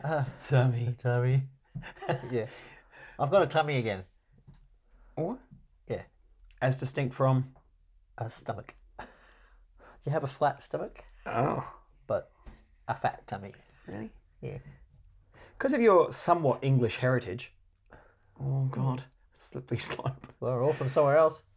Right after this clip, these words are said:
Speaker 1: Yeah.
Speaker 2: Do you ever say, uh, "tummy button" instead of "belly button"?
Speaker 1: No.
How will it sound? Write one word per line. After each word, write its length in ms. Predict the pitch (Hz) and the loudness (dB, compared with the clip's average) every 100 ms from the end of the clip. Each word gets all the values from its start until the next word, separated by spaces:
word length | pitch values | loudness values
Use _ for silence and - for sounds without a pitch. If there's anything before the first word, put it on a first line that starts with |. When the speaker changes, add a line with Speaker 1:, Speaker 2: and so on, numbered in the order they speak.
| _ | _
Speaker 1:
Yeah. 180 | 170 165 - - 143 - - _ - - - | 2 2 0 -18 -20 -20 -20 _ -20 -18 2
Speaker 2:
Do 80 | 170 | 4
you 40 | |
ever 100 | 165 | 4
say, 360 | 156 165 160 - | 4 6 6 4
uh, 380 | 160 156 151 151 147 - | 6 8 8 6 0 -6
"tummy 280 | 151 170 | -2 0
button" 300 | 165 - 240 - _ _ _ _ | 0 0 -4 -10 _ _ _ _
instead 260 | 151 139 147 | -8 -2 0
of 100 | 131 | 2
"belly 220 | 135 143 | 2 2
button"? 240 | 156 208 202 - | 2 -2 -6 -6
Speaker 1:
No. 440 | 226 214 156 123 | -2 0 0 -2